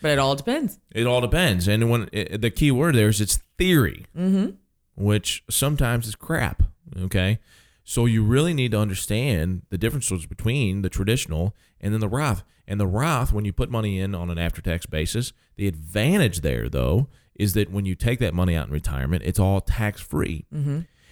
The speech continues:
Speaker 2: And so you put in ten dollars, and maybe over time that it,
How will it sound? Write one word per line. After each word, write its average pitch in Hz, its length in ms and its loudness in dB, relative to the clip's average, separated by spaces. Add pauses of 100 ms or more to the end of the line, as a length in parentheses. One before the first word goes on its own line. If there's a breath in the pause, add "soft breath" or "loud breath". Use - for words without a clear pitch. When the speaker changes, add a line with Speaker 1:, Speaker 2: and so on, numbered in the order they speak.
(180 soft breath)
Speaker 2:
And 120 200 2
so 123 240 4
you 117 180 4
put 139 220 4
in 127 160 0
ten 113 280 2
dollars, 107 680 0
and 101 140 -2
maybe 113 260 0
over 107 180 0
time 113 440 0
that 92 160 0
it, 92 200 -4